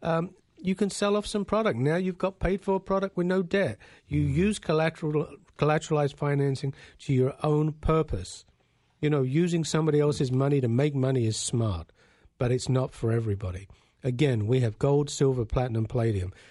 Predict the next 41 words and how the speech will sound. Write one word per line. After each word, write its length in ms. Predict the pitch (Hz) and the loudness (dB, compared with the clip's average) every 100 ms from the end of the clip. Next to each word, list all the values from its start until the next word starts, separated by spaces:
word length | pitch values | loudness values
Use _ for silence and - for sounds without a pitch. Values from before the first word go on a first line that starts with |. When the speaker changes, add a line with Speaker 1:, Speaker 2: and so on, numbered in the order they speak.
| - | -6
Speaker 1:
And 100 | 147 | -2
I 40 | 156 | 2
would 100 | 190 | 2
like 160 | 208 | 2
to 80 | - | 0
congratulate 680 | - 147 139 151 143 127 120 | -4 -2 2 2 2 0 2
everybody, 640 | 127 120 117 117 117 110 110 - - _ | 0 0 -2 0 2 0 -2 -12 -20 _
uh, 180 | 120 110 | -6 -4
this 300 | 107 147 - | 0 0 0
week. 300 | 131 143 139 | 0 0 0
That, 180 | 113 104 | -2 -4
you 240 | 269 139 131 | -4 0 0
know, 80 | |
we 100 | 117 | 2
had 140 | 127 127 | 0 0
an 100 | 120 | 0
offer 380 | 135 - 143 131 - - | -2 -2 -4 -4 -10 -16
this 320 | 202 175 - | -2 -2 0
week 200 | 160 156 | 0 0
and 120 | 113 | 0
last 300 | 127 143 143 | 0 0 0
week 180 | 147 143 - - _ | -2 -2 -6 -20 _
when 180 | 135 135 | -2 0
you 100 | 131 | 0
bought 300 | 117 131 135 | 0 -2 -2
three 460 | - 139 143 139 139 - | -8 -2 0 0 -4 -8
one 200 | 135 131 | -4 0
hundred 260 | 127 131 131 | 0 0 0
ounce 260 | 131 131 - | 0 -2 -4
bars 480 | - 139 143 151 - - - - | -2 0 0 -2 -8 -20 -20 -10
to 80 | |
put 220 | 113 135 131 | -2 0 2
in 80 | |
the 100 | 131 | 0
depository, 840 | 127 123 156 156 156 165 160 160 170 | 0 0 0 0 0 2 2 2 2
or 140 | 120 | 0
you 100 | 113 | 0
could 140 | 120 | -2
take 240 | - 147 147 | -2 0 0
it 120 | 131 | 0
home. 300 | 135 147 | 2 2